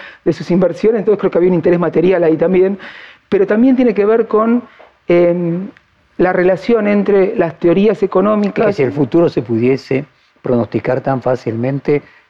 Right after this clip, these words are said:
Speaker 2: no habría humanidad, estaríamos en otro modelo
Speaker 1: Tal
Speaker 2: de
Speaker 1: cual.
Speaker 2: sociedad.
Speaker 1: Pero lo que creo que,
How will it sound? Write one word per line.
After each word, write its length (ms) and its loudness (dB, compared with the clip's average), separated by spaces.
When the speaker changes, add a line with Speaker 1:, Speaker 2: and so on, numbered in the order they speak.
Speaker 2:
no 200 -2
habría 220 2
humanidad, 440 -2
estaríamos 500 -4
en 80 -6
otro 180 -6
modelo 520 -2
Speaker 1:
Tal 180 0
Speaker 2:
de 60 -8
Speaker 1:
cual. 260 2
Speaker 2:
sociedad. 540 -4
Speaker 1:
Pero 220 4
lo 120 2
que 140 0
creo 240 0
que, 260 0